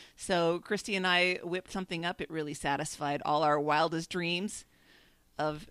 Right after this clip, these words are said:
talking about what we really, really love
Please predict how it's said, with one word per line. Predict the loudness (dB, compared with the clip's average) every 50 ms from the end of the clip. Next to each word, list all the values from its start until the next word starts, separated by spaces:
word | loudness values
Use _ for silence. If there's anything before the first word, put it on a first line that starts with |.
| -16 -10 -6
talking | -4 -4 -4 -4 -4 -6
about | -4 -4 -2 -2 0 -2 -2 -4
what | -6 -6 -6
we | -6 -6 -6
really, | -8 -8 -6 -6 -4 -4 -4 -6 -8
really | -6 -2 -2 0 0 0 0
love | 0 0 2 2 0 -2 -4